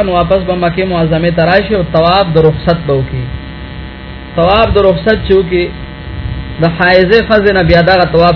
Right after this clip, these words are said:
ساقط دی. د هغې نه بعد مدینې منورې ته به بیا لاړ شي.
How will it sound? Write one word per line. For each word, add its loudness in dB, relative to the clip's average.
ساقط 0
دی. -4
د 2
هغې 4
نه 2
بعد 2
مدینې 4
منورې 4
ته 0
به 4
بیا 2
لاړ 0
شي. -8